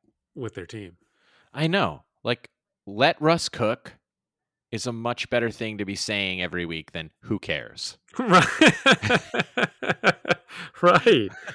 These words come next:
Speaker 2: <laughs>
Speaker 1: Right. And, like, you've lost some weird games. It's like, "All right, you've been in a ton of big ones, too." Like, it's, that's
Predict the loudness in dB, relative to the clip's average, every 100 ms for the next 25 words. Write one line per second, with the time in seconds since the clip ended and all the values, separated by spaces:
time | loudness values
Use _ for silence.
0 | -6 -4 -4 _ _ _ -2 2 2 2
1 | 0 0 0 0 0 2 4 4 0 -2
2 | 0 0 -2 -4 -4 -8 -8 -4 0 0
3 | 0 -2 -4 -2 -4 -6 -8 -6 -4 -2
4 | -2 -2 -8 -10 -8 -4 -4 -6 -10 -12
5 | -12 -14 -12 -10 -10 -12